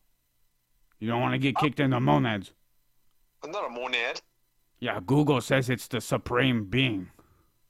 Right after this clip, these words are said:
Speaker 2: The, the, the monad? Oh, don't tell Captain Grasshopper that.
Speaker 1: Yeah, sometimes my monads, sometimes my monads itch.
Speaker 2: You also scratch your monads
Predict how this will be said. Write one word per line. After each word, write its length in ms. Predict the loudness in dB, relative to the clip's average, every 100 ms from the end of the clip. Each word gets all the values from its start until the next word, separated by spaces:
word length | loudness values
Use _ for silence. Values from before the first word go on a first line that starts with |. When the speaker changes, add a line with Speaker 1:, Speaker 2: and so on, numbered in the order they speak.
| _ _ _ _ _
Speaker 2:
The, 80 | -16
the, 420 | -6 -4 -4 -6 -10 -16 -20 -14
the 40 |
monad? 600 | -12 -6 -4 -2 -4 -6 -10 -20 -20 -16
Oh, 260 | -10 -8 -8
don't 280 | -8 -10 -2
tell 300 | -2 0 -6
Captain 360 | -6 -6 -6 -6
Grasshopper 460 | -6 -4 -6 -6 -8
that. 340 | -8 -8 -8 -12 _ _ _ _ _ _ _ _ _ _ _ _ _ _ -6
Speaker 1:
Yeah, 360 | 2 2 2
sometimes 420 | -2 -2 0 -2
my 140 | 0 0
monads, 540 | 0 2 0 0 -6 -20 _ _
sometimes 400 | -8 -2 -2 -2
my 140 | -2
monads 440 | 0 2 0 -2 -2
itch. 320 | -4 -4 -12 _ _ _ _ _ _ _ _ _ _ _ _ -20 -20 _ _
Speaker 2:
You 120 | -10
also 300 | -4 -2 0
scratch 400 | 0 0 0 0
your 180 | 0 -4
monads 640 | -6 -6 -6 -6 -8 -12